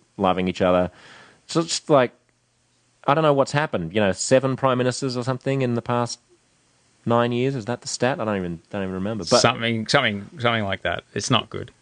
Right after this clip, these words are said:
Speaker 1: Yeah, so
Speaker 2: It's not good.
Speaker 1: I'm
Speaker 2: I
Speaker 1: a
Speaker 2: was,
Speaker 1: bit
Speaker 2: yeah, I was, I was in New Zealand last year, actually, for, you know, uh, a family member got married, uh, and he married his husband. And it was like, "Well, the fuck we have to do it over here?"
Speaker 1: I know.
Speaker 2: You know? <laughs>
Speaker 1: It's crazy.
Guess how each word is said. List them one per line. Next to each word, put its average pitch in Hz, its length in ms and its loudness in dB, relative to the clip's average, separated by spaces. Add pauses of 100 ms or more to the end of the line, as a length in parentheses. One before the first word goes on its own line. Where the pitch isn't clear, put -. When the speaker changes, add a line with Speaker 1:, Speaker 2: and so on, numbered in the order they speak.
Speaker 1:
Yeah, 151 440 4
so 180 400 2
Speaker 2:
It's - 180 2
not 117 200 2
good. 110 160 0 (280)
Speaker 1:
I'm 151 120 6
Speaker 2:
I - 20 8
Speaker 1:
a 147 40 8
Speaker 2:
was, 170 100 6
Speaker 1:
bit 180 60 8
Speaker 2:
yeah, 170 80 8
I - 20 8
was, 165 120 4
I 180 120 4
was 165 160 2
in 180 80 2
New 165 100 0
Zealand 139 300 2
last 131 280 2
year, 135 240 4
actually, 113 340 0
for, 123 320 6
you 120 220 -2
know, 107 220 4 (100)
uh, 107 280 2 (180)
a 113 140 2
family 123 320 4
member 104 200 2
got 98 220 0
married, 104 360 2 (200)
uh, 98 480 0 (320)
and 101 140 0
he 113 100 6
married 104 320 4
his 113 140 2
husband. 135 420 0
And 104 380 -2
it - 80 -6
was 110 120 -4
like, 117 200 2
"Well, 127 140 0
the - 80 -6
fuck - 280 4
we 127 140 0
have 127 140 -2
to 113 60 -2
do 107 160 0
it 107 60 2
over 92 200 2
here?" 80 280 -12 (240)
Speaker 1:
I 139 60 4
know. 226 260 6
Speaker 2:
You - 80 4
know? 160 220 6 (100)
<laughs> 226 220 4 (120)
Speaker 1:
It's - 540 -2
crazy. 226 720 0